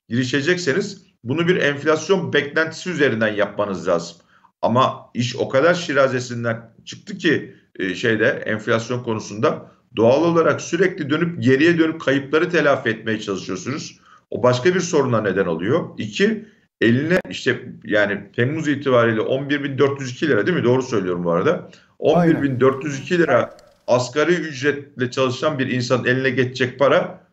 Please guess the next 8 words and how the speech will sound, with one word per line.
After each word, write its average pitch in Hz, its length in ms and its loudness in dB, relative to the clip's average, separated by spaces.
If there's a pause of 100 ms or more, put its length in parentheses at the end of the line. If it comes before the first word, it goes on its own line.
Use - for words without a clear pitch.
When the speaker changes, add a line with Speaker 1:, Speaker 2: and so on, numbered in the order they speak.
(140)
Speaker 1:
e, - 60 -2 (520)
bugün 170 220 2
hatta, 143 560 2
e, 107 40 -4 (580)
dönüp 135 280 -2
bakacağım. 170 360 -2 (420)
Eminim 165 480 0
ki 170 340 -2